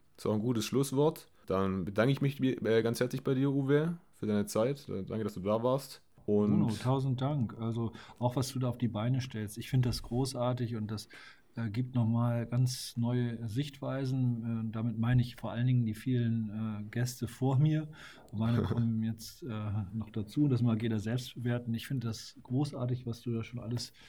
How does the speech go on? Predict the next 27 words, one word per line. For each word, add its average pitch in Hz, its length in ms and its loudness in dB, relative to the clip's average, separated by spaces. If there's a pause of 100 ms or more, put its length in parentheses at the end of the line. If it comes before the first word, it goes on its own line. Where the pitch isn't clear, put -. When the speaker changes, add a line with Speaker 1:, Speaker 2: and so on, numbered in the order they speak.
(420)
Speaker 2:
äh, 110 240 -6
zusammengekriegt 127 960 -2
hast 131 260 0
und 110 260 -4 (320)
freue 117 260 -2
mich 131 180 2
darüber, 127 380 0
dass 127 240 0
du 123 360 -6
so 127 140 -2
viele 127 220 0
Menschen 123 340 2
hast, 127 220 0
die 123 80 0
sich, 120 400 -6
äh, 117 200 -8
daran, 117 800 -2
ähm, 107 280 -2 (560)
äh, 110 720 -4
erfreuen, 139 580 0
dass 123 200 0
du 123 100 -2
das 147 240 -4
mit 151 120 -4
ihnen 160 220 -2
teilst. - 460 -10
Dankeschön. 104 500 -4